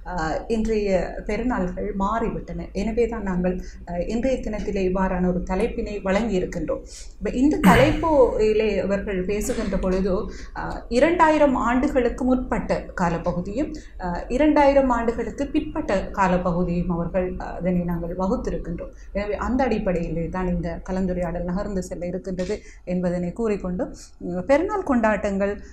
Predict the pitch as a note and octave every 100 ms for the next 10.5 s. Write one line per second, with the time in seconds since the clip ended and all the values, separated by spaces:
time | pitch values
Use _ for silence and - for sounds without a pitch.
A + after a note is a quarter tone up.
0 | - F3 F3 F#3 F#3 A#3 B3 C#4 C#4+ G#3+
1 | F#3 F3+ F3 F3+ F3 F3 F#3 F3+ A3 G#3+
2 | C#4+ D4 G3+ F#3+ F3+ E3+ F3+ E3+ F3+ F3+
3 | - - - D#3+ E3 E3+ - F#3+ F3+ F3+
4 | F#3+ F#3 F#3 F#3 F3+ F3+ F3+ F3+ F3+ F3+
5 | E3+ F3 E3+ E3+ E3+ D#3+ - - - -
6 | D#3+ D#3+ D#3+ - - - G3+ - C4+ F#3+
7 | F3 - F3+ F3 F#3+ F#3+ F#3+ A3 B3 D4+
8 | - F3+ - F3+ G3+ D4+ F4+ B3 G3 F3+
9 | A3+ D#4 D#4 A3+ A3+ - A#3+ G#3+ F#3+ F3+
10 | G#3 G3 F3+ E3+